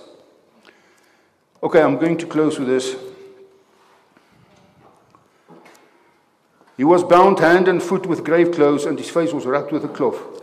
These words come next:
Loose him and let him go. Inside him was life, but outside he smelled like death."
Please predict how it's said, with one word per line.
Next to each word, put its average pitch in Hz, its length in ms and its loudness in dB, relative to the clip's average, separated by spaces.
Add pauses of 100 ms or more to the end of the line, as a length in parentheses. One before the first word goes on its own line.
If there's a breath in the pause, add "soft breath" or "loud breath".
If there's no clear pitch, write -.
(540 loud breath)
Loose 202 280 2
him 208 160 2
and 170 100 2
let 196 140 8
him 196 120 4
go. - 440 4 (1300 soft breath)
Inside 196 340 4
him 202 120 0
was 190 200 4
life, 175 340 4
but 143 140 -6
outside 160 380 0
he 131 60 -8
smelled 143 300 -4
like 135 180 -6
death." 113 280 -12